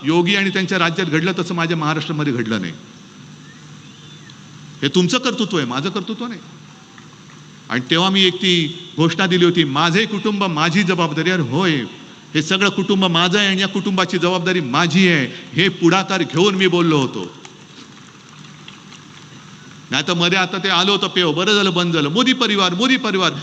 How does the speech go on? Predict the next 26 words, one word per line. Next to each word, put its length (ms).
अरे 120
परिवार 380
कुठे 240
आहे? 80
तुम्ही 260
फिरताय 320
इकडे, 200
आज 220
इकडे 200
दिले 200
गेले, 180
उद्या 200
बाई 200
तिकडे 280
गेले, 140
परवा 240
तिकडे 260
गेले, 160
परिवार 380
कुठे 180
आहे 100
तुम्हाला? 260
मग 60
माझी 420
जनता, 420
जसं 400